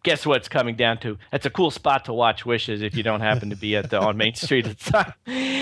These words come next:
And by the way, go into Cosmic Rays, get yourself some chicken nuggets and a bunch of ketchup, sit down, have a good time.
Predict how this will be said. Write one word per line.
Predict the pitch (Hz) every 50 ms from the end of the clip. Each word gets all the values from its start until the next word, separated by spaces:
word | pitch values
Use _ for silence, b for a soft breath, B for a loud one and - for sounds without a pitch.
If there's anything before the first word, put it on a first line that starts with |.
| 277 B B
And | 170 208 269 262
by | 202 220 240 233
the | 202
way, | 208 170 147
go | 196 220
into | 220 214 -
Cosmic | - 196 180 190 175 175 160 160
Rays, | 175 160 147 -
get | - 196 180 -
yourself | - - - 180 165 -
some | - 120
chicken | - - - 208 147 131 131
nuggets | 170 214 202 175 180 165 - -
and | 135
a | 110
bunch | - 156 143 - 110
of | 104
ketchup, | - - 196 190 - - 143 -
sit | - 170 151 -
down, | - 160 147 143 135
have | 139 135 123
a |
good | 117 127 120 113
time. | - 139 131 127 127 117